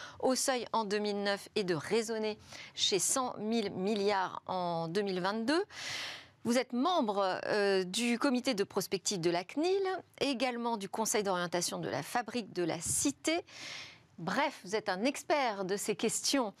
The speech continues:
de protection des citoyens sur, euh, les réseaux et, euh, le numérique de manière générale. Comment vous réagissez quand vous découvrez que la fifa décide de confier à une entreprise experte, mais une entreprise privée,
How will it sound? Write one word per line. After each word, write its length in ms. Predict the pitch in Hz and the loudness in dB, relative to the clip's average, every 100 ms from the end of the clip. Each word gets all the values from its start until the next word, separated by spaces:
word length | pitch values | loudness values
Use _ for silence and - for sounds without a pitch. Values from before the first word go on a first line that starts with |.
| - - - | -16 -12 -6
de 320 | 185 214 196 | 2 4 2
protection 640 | 165 - 330 269 - 370 | 0 0 0 -2 -4 -2
des 140 | 269 220 | 0 0
citoyens 580 | - - 240 214 220 | -2 -2 0 0 0
sur, 380 | 202 - 240 190 | 0 0 0 2
euh, 180 | 180 170 | 2 2
les 200 | 180 247 | 2 2
réseaux 460 | 220 208 240 220 202 | 2 0 2 2 2
et, 280 | - 220 208 | 2 2 4
euh, 80 | 180 | 4
le 120 | 196 | 2
numérique 420 | 214 196 196 202 | 2 2 2 0
de 80 | 180 | 0
manière 400 | 180 180 180 170 - | 0 0 -2 -2 -2
générale. 480 | 190 214 214 285 370 | 0 0 2 0 0
Comment 300 | - 349 339 | -2 0 2
vous 100 | 247 | 2
réagissez 540 | 214 262 247 208 - 175 | 2 2 0 -2 -4 -2
quand 120 | 226 | -2
vous 140 | 208 | 0
découvrez 460 | 196 202 - 208 320 | 0 -2 -4 -4 -2
que 100 | - | 0
la 140 | 208 | 0
fifa 360 | 214 - - 165 - - - - | -2 -6 -2 -2 -4 -20 -20 -6
décide 460 | 208 277 - 294 208 | 0 0 0 -2 0
de 80 | 220 | 0
confier 460 | - 220 - 185 - | 0 -2 0 -2 -2
à 140 | 190 | -6
une 120 | 170 160 | -6 -8
entreprise 600 | 151 165 - 180 156 143 _ - _ - | -10 -12 -6 -4 -4 -6 _ -20 _ -8
experte, 560 | 170 - 226 175 - | -8 -4 -2 -2 -6
mais 120 | 156 147 | -12 -10
une 100 | - | -8
entreprise 420 | - - - - | -8 -10 -10 -10
privée, 400 | - 254 214 | -2 0 2